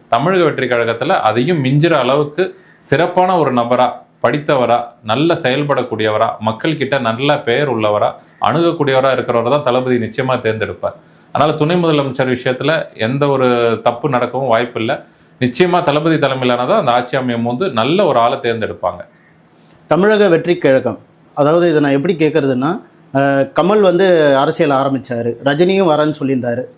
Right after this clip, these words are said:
Speaker 2: இவங்க, இவங்க ரெண்டு பேருமே டிராப் ஆயிட்டாங்க. அதே மாதிரி இவரும் டிராப் ஆக வாய்ப்பு இருக்கா?
Speaker 1: கமல், ரஜினி அவர்களுடைய அரசியல் பிரவேசம் அப்படிங்கிறது பாத்தீங்கன்னா, ஒரு திட்டமிடல், சரியான திட்டமிடல் இல்லாததுன்னு தான் நான் சொல்வேன். முறையான,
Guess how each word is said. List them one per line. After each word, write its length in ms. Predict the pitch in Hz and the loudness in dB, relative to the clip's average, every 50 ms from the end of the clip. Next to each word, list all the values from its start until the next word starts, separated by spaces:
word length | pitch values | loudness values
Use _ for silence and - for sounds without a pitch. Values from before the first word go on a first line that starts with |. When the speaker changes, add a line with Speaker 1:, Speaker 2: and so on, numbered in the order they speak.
| _ | _
Speaker 2:
இவங்க, 240 | - 160 170 160 160 | 0 0 2 4 4
இவங்க 240 | 156 160 156 151 156 | 4 4 2 2 2
ரெண்டு 180 | 147 151 170 170 | 2 2 2 0
பேருமே 200 | 180 175 185 180 | 0 0 0 0
டிராப் 280 | 139 151 151 151 151 | 0 0 0 0 0
ஆயிட்டாங்க. 360 | 156 139 135 131 123 120 120 - | -2 -2 -2 -6 -8 -10 -10 -4
அதே 220 | - 151 160 202 202 | -2 0 2 2 2
மாதிரி 200 | 185 175 180 180 | 4 2 4 4
இவரும் 380 | 160 160 175 180 180 170 139 | 2 2 2 2 2 2 2
டிராப் 240 | 123 143 147 147 165 | 2 0 0 2 0
ஆக 180 | 151 147 143 135 | 0 0 0 0
வாய்ப்பு 260 | 131 135 135 135 135 | 0 0 -2 -2 -6
இருக்கா? 300 | 123 - 120 117 - - - _ _ _ - - - - - - _ _ _ _ _ _ - - _ _ - - - - - - - | -6 -4 -8 -8 -8 -12 -20 _ _ _ -20 -20 -20 -20 -20 -20 _ _ _ _ _ _ -20 -20 _ _ -20 -20 -20 -20 -4 0 0
Speaker 1:
கமல், 500 | 139 156 175 202 208 214 202 185 - - | 2 2 2 2 4 4 2 2 0 0
ரஜினி 360 | - 139 143 143 147 165 175 170 | 0 0 0 0 0 0 2 2
அவர்களுடைய 640 | 151 139 139 147 151 147 151 147 143 135 127 113 | 2 4 2 2 2 2 2 2 2 2 2 2
அரசியல் 640 | 117 131 156 156 - 175 170 160 147 135 123 110 - | 2 2 0 -2 0 0 0 0 0 0 -2 -2 -2
பிரவேசம் 480 | - - 123 131 135 135 - 143 135 131 | -2 -2 0 -2 -2 -2 -4 -4 -2 -2
அப்படிங்கிறது 460 | 117 110 117 120 120 120 113 110 110 | -2 -2 -2 -2 -2 0 -2 -2 0
பாத்தீங்கன்னா, 520 | 107 113 110 - 120 123 123 113 120 131 | 0 -2 -2 0 -2 -2 0 0 0 0
ஒரு 200 | 127 117 113 - | 0 0 -2 -2
திட்டமிடல், 640 | - 151 139 - - 190 180 175 156 135 120 110 104 | -4 -6 -6 -2 -2 0 0 2 0 0 0 0 -2
சரியான 460 | 107 - - 123 127 135 143 147 151 | -4 -2 -2 -2 0 0 0 0 -2
திட்டமிடல் 520 | 147 - 147 - - 175 170 160 151 139 123 | -2 -4 -8 -4 -4 -2 -2 0 0 0 2
இல்லாததுன்னு 560 | 120 120 120 127 143 143 135 135 135 127 117 | 2 2 2 2 2 2 2 0 0 -2 -2
தான் 120 | 120 120 | -2 0
நான் 140 | 110 107 104 | 0 0 0
சொல்வேன். 360 | 104 - 104 98 101 110 - - | 0 -2 -8 -8 -8 -12 -16 -8
முறையான, 680 | 107 107 120 139 147 143 143 143 143 147 151 151 151 | -2 0 0 2 2 2 0 0 0 0 -2 -4 -6